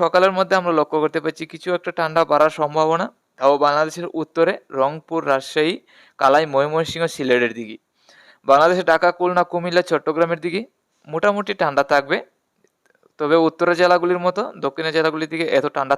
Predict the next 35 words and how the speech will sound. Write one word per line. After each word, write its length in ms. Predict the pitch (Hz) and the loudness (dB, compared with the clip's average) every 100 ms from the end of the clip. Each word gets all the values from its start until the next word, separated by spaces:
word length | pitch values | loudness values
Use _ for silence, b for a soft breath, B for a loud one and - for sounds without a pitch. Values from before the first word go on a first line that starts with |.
| 139 | -2
থাকবে 260 | 123 113 107 | -4 -4 -12
না। 100 | 107 _ _ b b b | -12 _ _ b b b
তবে 160 | 143 165 | 4 6
আগামী 280 | 165 170 175 156 | 6 6 4 2
এক 60 | 151 | 2
তারিখ 140 | 196 190 | 2 2
থেকে 160 | 196 185 | 0 0
দুই 140 | 160 | 0
তারিখের 320 | 175 175 180 175 | 0 0 0 0
মধ্যে 160 | 180 | -2
ঠান্ডা 280 | 180 156 151 165 | 0 0 0 -2
কিন্তু 140 | 170 170 156 | -2 -2 0
অনেকটা 240 | 180 175 | 0 0
বাড়তে 260 | 143 139 151 | 2 0 -2
চলেছে 280 | 160 160 202 - | -6 -4 -6 -2
বাংলাদেশ 320 | 131 139 151 170 | 0 0 0 -6
ত্রিপুরার 360 | - 156 160 156 | -10 -8 -4 -2
একাধিক 320 | 127 123 120 110 | -2 -2 -8 -10
জেলায়। 200 | 113 117 123 | -2 2 2
আসামে 220 | 160 165 | 0 -6
শিলচর, 300 | 175 170 185 | -4 -6 -6
শিলিগুড়ি, 300 | 175 175 180 180 | -4 -2 2 2
আলিপুরদুয়ার, 440 | 170 175 175 170 | 0 -4 -2 -2
গুয়াহাটির 320 | 143 151 170 165 | 0 -2 -4 -6
দিকেও 200 | 170 190 - _ | -4 -4 -8 _
তেরো 200 | - 147 165 | -4 -2 -2
থেকে 120 | 165 | -6
চোদ্দোর 320 | 165 147 147 | -6 -6 -6
কাছাকাছি 400 | 147 143 143 139 | -6 -6 -6 -8
থাকবে, 240 | 151 127 120 | -6 -8 -6
এদিকেও 240 | 123 147 160 | -8 -6 -8
কিন্তু 160 | 165 165 | -6 -6
অনেকটাই 280 | 151 147 180 156 | -6 -6 -8 -6
ঠান্ডা 200 | 135 120 | -2 -2
বাড়বে। 360 | 113 110 110 | 0 -2 -4